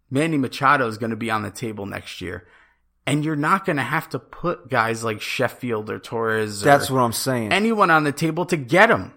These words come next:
Speaker 2: All right.
Speaker 1: This year, you're gonna give up those guys and also pay 'em an extension.
Speaker 2: That's what my point was. Right? Everybody loved the Yankees last year. That, uh,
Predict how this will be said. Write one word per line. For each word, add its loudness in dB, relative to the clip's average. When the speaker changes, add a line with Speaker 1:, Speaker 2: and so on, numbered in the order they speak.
Speaker 2:
All 8
right. 6
Speaker 1:
This 8
year, 2
you're 6
gonna 2
give 8
up 4
those 4
guys 2
and -2
also 6
pay 0
'em -2
an -2
extension. -2
Speaker 2:
That's 4
what 8
my 10
point 0
was. -2
Right? 0
Everybody 4
loved 6
the -2
Yankees -2
last -4
year. -6
That, -4
uh, -2